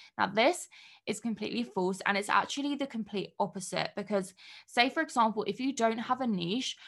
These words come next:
right now that means you're trying to talk to everyone. There's no specific person that you're trying to talk to,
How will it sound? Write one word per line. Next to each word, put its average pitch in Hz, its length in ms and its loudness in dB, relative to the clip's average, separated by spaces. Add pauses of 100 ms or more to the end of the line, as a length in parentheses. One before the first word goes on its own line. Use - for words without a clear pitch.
(220)
right 214 280 6
now 214 180 8
that 220 220 4
means 208 260 -2
you're 196 140 0
trying 233 340 0
to 262 160 -10
talk 196 220 -6
to - 200 -6
everyone. 175 540 -2
There's 202 220 0
no 220 100 0
specific 233 640 -6
person 185 360 -2
that 196 160 -2
you're 190 100 -4
trying 185 400 -4
to 190 160 -10
talk 190 360 -8
to, 311 260 2